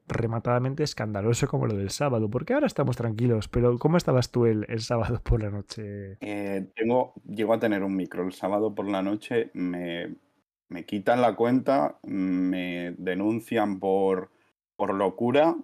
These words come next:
Speaker 2: y, bueno, mis vecinos, de hecho, estuvieron muy tranquilos, pero yo no lo estaba tanto. <laughs> Pero bueno, respecto a lo de, de que nos van a pedir clemencia, no es tanto por el partido del otro día, que también,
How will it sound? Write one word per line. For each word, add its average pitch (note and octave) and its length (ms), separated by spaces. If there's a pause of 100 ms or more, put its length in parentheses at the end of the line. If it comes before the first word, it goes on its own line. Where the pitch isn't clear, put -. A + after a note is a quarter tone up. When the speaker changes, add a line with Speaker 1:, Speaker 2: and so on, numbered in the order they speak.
(200)
Speaker 2:
y, F2+ 460
bueno, F#2+ 240
mis F#2 200
vecinos, G#2+ 460
de G2 100
hecho, G2+ 180
estuvieron F#2+ 340
muy F#2 140
tranquilos, E2+ 560
pero E2+ 180
yo F2+ 160
no F#2 140
lo F2+ 80
estaba E2+ 320
tanto. E2+ 240 (520)
<laughs> - 300 (460)
Pero A2 220
bueno, A#2+ 200
respecto G#2 440
a G2+ 40
lo G2+ 120
de, G2 640
de G2+ 120
que G#2 80
nos G#2 140
van A2+ 140
a C3 80
pedir C3 260
clemencia, C3 680 (160)
no A2 300
es B2 120
tanto B2+ 380
por F#2+ 160
el F#2 160
partido G#2+ 640
del A2 140
otro F#2+ 280
día, G#2 320 (160)
que F2 140
también, F#2+ 500